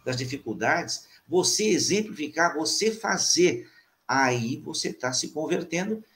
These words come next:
e não vai precisar fazer essa conversão na hora da morte. Então, eu vejo, por exemplo, centenas de pessoas que eu conheci, tem algumas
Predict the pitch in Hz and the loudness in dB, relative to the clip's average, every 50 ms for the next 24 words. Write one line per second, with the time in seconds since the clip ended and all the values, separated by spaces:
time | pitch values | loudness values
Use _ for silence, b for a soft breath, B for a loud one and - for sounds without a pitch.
0 | B _ 180 202 208 214 294 349 311 220 233 233 233 - - - 190 208 202 208 | B _ -4 -2 2 2 2 4 6 6 4 4 4 0 -2 2 2 2 4 4
1 | 185 - - 190 - 214 208 - 220 214 233 220 220 - 208 214 226 254 233 233 | 2 2 0 0 0 -2 -2 -2 -2 0 2 2 2 2 0 0 0 0 0 0
2 | - - - 277 233 214 233 254 240 - - - - - - _ _ _ _ _ | 0 0 -2 0 2 2 2 2 2 0 -4 -6 -6 -8 -12 _ _ _ _ _
3 | _ _ _ b b b b b b b - - - - 262 311 320 - 226 180 | _ _ _ b b b b b b b -16 -10 -4 -2 0 6 6 6 8 8
4 | 208 208 - 127 127 123 - 190 180 160 135 120 123 123 123 - 95 95 - _ | 6 6 6 4 -2 -2 -2 0 2 2 2 4 2 0 0 -4 -10 -16 -18 _
5 | _ _ _ _ _ _ _ _ _ _ _ _ _ _ _ _ - - - - | _ _ _ _ _ _ _ _ _ _ _ _ _ _ _ _ -8 -2 0 0
6 | 277 269 - - - - 208 233 254 233 202 151 123 117 135 - - 139 - - | 0 0 -2 -2 2 6 8 8 8 8 6 2 0 0 -4 -2 -2 -2 -2 0
7 | - 127 127 120 - 120 110 - 117 113 110 - - - 120 127 - - - - | 0 0 -2 -2 -2 -6 -8 -6 -4 -4 -2 -2 -2 -2 -2 -2 -2 -2 -2 2
8 | - 170 - - - 262 330 330 - - - - - B | 2 2 2 2 -2 -2 -2 -2 -2 -2 -2 -2 -4 B